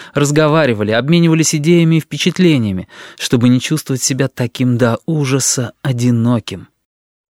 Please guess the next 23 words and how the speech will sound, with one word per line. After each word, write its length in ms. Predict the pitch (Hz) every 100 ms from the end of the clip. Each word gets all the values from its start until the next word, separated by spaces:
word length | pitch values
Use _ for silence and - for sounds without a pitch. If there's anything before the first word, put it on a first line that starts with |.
| _ _ _ -
Когда 280 | 110 107
они 140 | 117 113
с 120 | -
ним 120 | 123
поравнялись, 720 | 110 110 104 117 139 104 - - - -
Конвей 360 | - 151 156 147
даже 300 | 139 151 143
выдавил 380 | 135 151 143 143
смущенное 760 | - 135 - 160 151 147 143 - _ _ _
«Привет». 640 | 147 180 156 117 - - _ _ _ _ _ _
Впервые 480 | - 123 113 110 113
в 60 |
жизни 320 | 104 127 135 113
он 140 | 104
первым 400 | - 117 123 127
заговорил 440 | 120 107 104 110
с 80 | 113
монитором. 600 | 117 110 107 101 92 80 - _ _ _ _ _ _ _ -
Один 300 | 123 170 190
из 100 | 160
мониторов 460 | 165 165 165 156
слегка 340 | - 160 - 156
улыбнулся, 720 | 156 151 170 175 - -